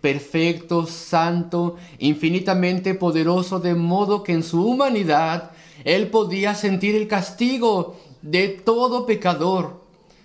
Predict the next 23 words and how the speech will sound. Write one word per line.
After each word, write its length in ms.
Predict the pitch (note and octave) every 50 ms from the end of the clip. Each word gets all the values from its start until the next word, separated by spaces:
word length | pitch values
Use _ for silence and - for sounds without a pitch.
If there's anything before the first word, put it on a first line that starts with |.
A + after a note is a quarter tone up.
| _ _ _ _ _ _ _ -
por 160 | D#3+ - A#3+
quien 240 | - F3 F3+ F#3 G3
Él 120 | G#3 A3+
estaba 340 | G#3+ G#3+ - A3 G#3 G3+ G#3+
muriendo. 800 | G#3 G3 F#3 F3 E3+ F#3+ G#3+ A3+ G#3 E3 D3 B2 - - - - _ _ _ _ _ _ _ _ _ - - _ _ _ - - - _ _ -
Y 260 | C3+ D3 D3+ D3 D3
en 120 | C#3+ C#3+
su 180 | C#3+ - D#3 C#3+
deidad, 640 | B2 C3+ C3+ C3 B2 D3+ E3 F3+ F#3 F#3+ F#3 - - - - - _ _ - - - - - -
Él 280 | - B2+ C#3+ D#3+ E3 E3
podía 340 | E3+ F3 D3+ D3+ D3+ D3+ D3
ser 400 | - - F3 E3+ E3 D#3+ D3 - - - - _
sostenido 1000 | - - - F3+ E3 F3 - - E3 D#3+ D#3 D#3 E3 F3+ F#3 F#3+ F#3 G3+ G3 F#3+
a 160 | F#3 F#3 F#3 F#3
través 540 | F3+ E3 E3 D#3 D#3+ F3 F#3 G3+ G3 F#3
de 80 | - F#3+
este 240 | F#3 F#3+ G#3 F#3+ F#3
castigo 800 | - F3 D#3+ - - - G3 G3+ G#3 F#3 G#3+ G#3 G#3 G#3 - -
y 160 | - D#3 E3+
agonía 840 | E3 F3 E3+ F3 E3+ E3+ E3+ E3+ F3+ G3 G3 G3 G3 F#3 F#3+ - - - -
y 120 | - E3 E3
tormento 520 | F3 F3+ F3 E3+ F3 F3 F3+ F#3+ F3+ F#3
indescriptible 1080 | F#3 F3 E3+ E3+ E3+ - F3 D#3 D3+ D3+ - F3+ F3+ F#3 F3+ E3+ E3 E3 E3 E3 E3